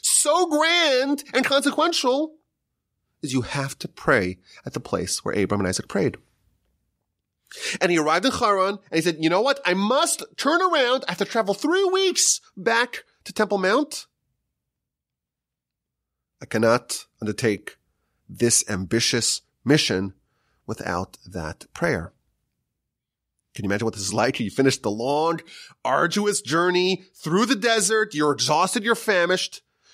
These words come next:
You're relieved to finally be at your destination.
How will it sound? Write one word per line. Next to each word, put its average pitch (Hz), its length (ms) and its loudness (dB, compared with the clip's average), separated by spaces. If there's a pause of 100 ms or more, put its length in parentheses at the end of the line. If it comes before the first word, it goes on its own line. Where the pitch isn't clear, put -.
(100)
You're 143 340 -2
relieved 139 840 2 (140)
to - 80 -8
finally 151 460 2
be 131 160 2
at 123 60 -2
your 127 100 0
destination. 120 600 -2